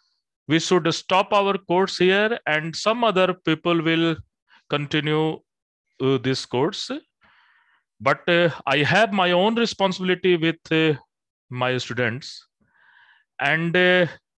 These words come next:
I feel that those students who believe on our methodology, who believe on our method of learning and teaching,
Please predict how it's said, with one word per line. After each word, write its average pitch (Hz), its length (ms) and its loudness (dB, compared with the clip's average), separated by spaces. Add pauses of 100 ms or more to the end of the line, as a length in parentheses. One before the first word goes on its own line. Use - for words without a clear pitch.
(2250)
I 156 220 2
feel 196 600 -2 (520)
that 143 220 0 (160)
those 202 340 2
students 196 400 0 (240)
who 151 140 0
believe 185 420 0
on 214 160 2
our 175 260 2
methodology, 123 840 -2 (480)
who 127 100 -2
believe 175 380 0
on 202 140 0
our 180 340 0 (120)
method 147 440 -2
of 147 180 -2
learning 143 560 -2
and 127 200 -6 (100)
teaching, 139 460 -4